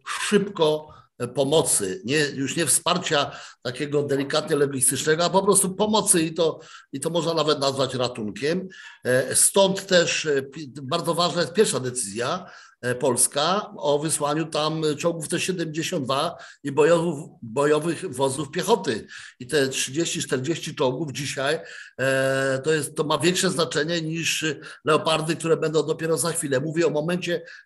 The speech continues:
w którym się znajdujemy. Te leopardy, mm, e, e, sprawa także oczywista, to jest coś,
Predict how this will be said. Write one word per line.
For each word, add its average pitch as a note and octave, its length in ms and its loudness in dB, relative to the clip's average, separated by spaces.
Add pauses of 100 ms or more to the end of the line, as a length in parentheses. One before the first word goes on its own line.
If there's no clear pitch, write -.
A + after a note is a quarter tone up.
w - 40 -20
którym D#3 160 -2
się D3+ 160 -2
znajdujemy. B2+ 640 -2 (320)
Te E3+ 120 4
leopardy, E3 960 4
mm, D3 240 -6
e, C#3 40 -2 (720)
e, - 40 -14
sprawa E3+ 320 2
także E3 320 2
oczywista, C#3+ 800 0 (300)
to D3+ 100 2
jest D3+ 200 2
coś, F#3 420 4